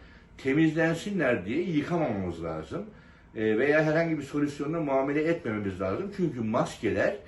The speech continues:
içindeki porları tahrip ederiz ve gözenekleri açılır. Bu sefer o koruyucu özelliği maskenin gider. Buna çok dikkat etmemiz lazım. Koronavirüsten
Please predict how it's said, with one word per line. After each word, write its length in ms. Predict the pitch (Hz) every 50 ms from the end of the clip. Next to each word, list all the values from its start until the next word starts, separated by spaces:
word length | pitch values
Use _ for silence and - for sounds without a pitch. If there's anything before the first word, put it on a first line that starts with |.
| - - - - - - - -
içindeki 580 | - - - 160 160 151 147 143 - - - -
porları 640 | - 151 139 143 135 135 135 131 - 202 220 - - - - -
tahrip 380 | - 143 143 143 151 160 147 113
ederiz 480 | 90 87 90 - - 190 202 - - -
ve 160 | 147 147 139 139 - -
gözenekleri 680 | 104 117 131 135 147 165 156 156 151 - 156 160 - 147
açılır. 420 | 143 117 - - - 147 196 196
Bu 100 | 196 190
sefer 320 | 156 151 123 139 156 151 - - - - - - - -
o 160 | 151 151 147 -
koruyucu 520 | - 147 147 151 165 165 160 - 196 220 - 135
özelliği 500 | 123 117 117 110 107 107 113 147 175 202
maskenin 560 | 190 170 151 - - - 135 151 226 233 190
gider. 300 | 165 156 - 110 101 - - - - - - - - - - - - -
Buna 180 | 143 156 180
çok 260 | 180 202 196 - - -
dikkat 200 | - - 117 104
etmemiz 460 | - - - 90 82 80 78 73 76
lazım. 200 | 85 78 73 71 - - - - - - - - - - - - - - - - - - - - - - - - - - - - - - - - - - -
Koronavirüsten 920 | - 147 156 156 151 147 143 135 135 131 120 - - - 139 127 -